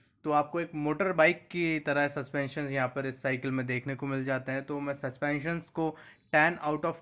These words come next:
टेन रेट करूँगा, जो कि सस्पेंशंस बहुत अच्छे हैं। इसके बाद हम बात करते हैं साइकिल के शिफ्टर्स या फिर साइकिल के गियर्स की। तो यहाँ पर आपको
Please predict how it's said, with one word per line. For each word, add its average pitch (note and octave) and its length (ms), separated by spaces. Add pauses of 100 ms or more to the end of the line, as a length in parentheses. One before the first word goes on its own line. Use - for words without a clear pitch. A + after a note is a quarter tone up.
टेन C#3 280
रेट C#3 260
करूँगा, C3+ 540
जो C#3+ 120
कि D#3+ 200
सस्पेंशंस C#3+ 720
बहुत C#3 380
अच्छे C3+ 260
हैं। A#2+ 240
इसके - 200
बाद E3+ 220
हम E3+ 140
बात D3+ 240
करते D#3+ 280
हैं D#3+ 140
साइकिल D3 380
के E3 140
शिफ्टर्स E3+ 580 (380)
या C#3+ 120
फिर D#3+ 140
साइकिल C#3+ 420
के E3 160
गियर्स C3+ 460
की। A#2+ 200 (380)
तो D3 80
यहाँ D#3 240
पर F3 120
आपको E3+ 440